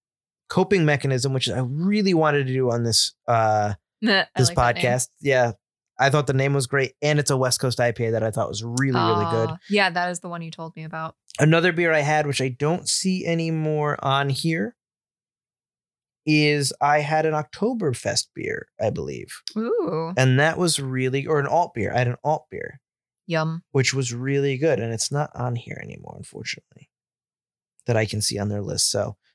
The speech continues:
Speaker 1: I'm sure they cycle through. They don't have a ton of
Speaker 2: Core. Styles?
Speaker 1: I don't know about core styles. I don't know what their core styles would be. I haven't been there enough to realize what stays.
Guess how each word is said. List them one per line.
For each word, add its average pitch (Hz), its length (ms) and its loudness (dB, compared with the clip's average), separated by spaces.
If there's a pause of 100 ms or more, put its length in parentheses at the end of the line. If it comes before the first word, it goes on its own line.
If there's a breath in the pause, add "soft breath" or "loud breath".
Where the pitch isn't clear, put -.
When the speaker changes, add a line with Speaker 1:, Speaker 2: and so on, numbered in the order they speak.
(100)
Speaker 1:
I'm 127 120 0
sure 160 180 2
they 147 120 2
cycle 143 360 2
through. 135 200 -4
They 135 100 2
don't 151 160 0
have 156 160 2
a 143 40 0
ton 143 500 -2 (440)
of 120 520 0 (300)
Speaker 2:
Core. 190 360 -2 (760)
Styles? 240 420 -10 (440 loud breath)
Speaker 1:
I 320 60 0
don't 262 100 6
know 214 40 6
about 151 200 0
core 165 260 2
styles. 123 260 2
I 160 40 2
don't 185 100 2
know 180 120 2
what 160 240 0
their 143 120 2
core 151 220 0
styles 127 280 0
would 113 120 -6
be. 127 160 2
I 107 100 2
haven't 110 260 0
been 127 140 2
there 117 120 2
enough 110 220 -2
to 113 280 -2
realize 117 380 0
what 117 160 -4
stays. 110 560 2